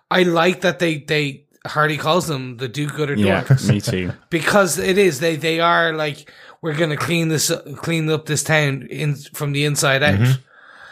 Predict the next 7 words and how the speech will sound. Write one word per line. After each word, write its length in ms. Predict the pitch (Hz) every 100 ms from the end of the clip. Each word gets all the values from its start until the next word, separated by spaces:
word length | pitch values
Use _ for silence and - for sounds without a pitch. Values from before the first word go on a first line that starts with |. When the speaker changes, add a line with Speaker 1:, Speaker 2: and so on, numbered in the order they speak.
| - _
Speaker 1:
Um, 500 | 165 147 139 131 131 - _ -
so 140 | -
they 160 | 180 190
are 160 | 202 180
doing 380 | 190 208 175
that, 160 | 139 135
and 340 | 156 156 147